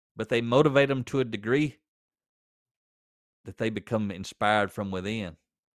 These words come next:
And a lot of those team members become inspired and grow and go. They leave the team. The person who motivated them,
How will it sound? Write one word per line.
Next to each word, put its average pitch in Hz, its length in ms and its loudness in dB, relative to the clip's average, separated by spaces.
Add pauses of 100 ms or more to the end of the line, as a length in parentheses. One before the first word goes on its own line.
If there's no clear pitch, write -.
(760)
And 120 120 -4
a 131 40 4
lot 165 140 8
of 208 40 0
those 156 200 6
team 147 260 -2
members 151 240 -4
become 135 340 -6
inspired 139 460 2
and 120 160 -6
grow 151 320 2 (220)
and 120 180 -8
go. 156 280 2 (160)
They 120 100 0
leave 165 260 2
the 175 80 -4
team. 104 400 -6 (920)
The 104 60 -10
person 143 280 0
who 151 140 0
motivated 139 600 4
them, 143 300 -4